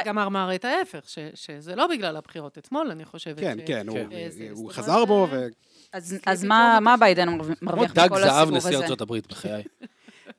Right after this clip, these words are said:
Speaker 2: אה,
Speaker 3: זה
Speaker 4: לא
Speaker 3: זיכרון של
Speaker 4: פחות.
Speaker 3: שלוש שניות,
Speaker 4: <laughs>
Speaker 3: כאילו.
Speaker 2: קודם
Speaker 3: בום.
Speaker 2: כל,
Speaker 4: אבל אתה יכול
Speaker 1: חשבתי שאתה הולך על שלוש משאלות,
Speaker 3: אה,
Speaker 1: אבל
Speaker 4: לא,
Speaker 3: לא,
Speaker 4: אבל
Speaker 3: על,
Speaker 4: אתה יכול
Speaker 3: אה,
Speaker 4: לבקש
Speaker 3: לא.
Speaker 4: משאלה.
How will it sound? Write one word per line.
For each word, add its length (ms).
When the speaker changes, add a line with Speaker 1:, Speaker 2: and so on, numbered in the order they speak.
Speaker 2:
אה, 220
Speaker 3:
זה 60
Speaker 4:
לא 40
Speaker 3:
זיכרון 400
של 120
Speaker 4:
פחות. 100
Speaker 3:
שלוש 300
שניות, 400
Speaker 4:
<laughs> 40
Speaker 3:
כאילו. 400
Speaker 2:
קודם 180
Speaker 3:
בום. 160
Speaker 2:
כל, 160
Speaker 4:
אבל 180
אתה 120
יכול 180
Speaker 1:
חשבתי 160
שאתה 220
הולך 240
על 80
שלוש 320
משאלות, 520
Speaker 3:
אה, 240
Speaker 1:
אבל 60
Speaker 4:
לא, 80
Speaker 3:
לא, 60
Speaker 4:
אבל 0
Speaker 3:
על, 120
Speaker 4:
אתה 140
יכול 140
Speaker 3:
אה, 140
Speaker 4:
לבקש 220
Speaker 3:
לא. 80
Speaker 4:
משאלה. 460